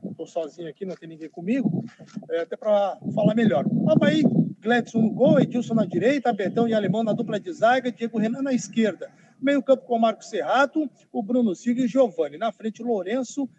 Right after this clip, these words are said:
Valdívia e Júnior Dutra. Lembrando que o Vinícius Leite e o Renato também treinaram e podem aparecer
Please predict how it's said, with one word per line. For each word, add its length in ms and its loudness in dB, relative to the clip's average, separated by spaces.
Valdívia 720 0
e 120 4
Júnior 500 4
Dutra. 480 0
Lembrando 540 2
que 460 0
o 100 -2
Vinícius 540 0
Leite 320 2
e 40 2
o 40 2
Renato 420 2
também 280 2
treinaram 600 6
e 60 -2
podem 480 2
aparecer 600 -2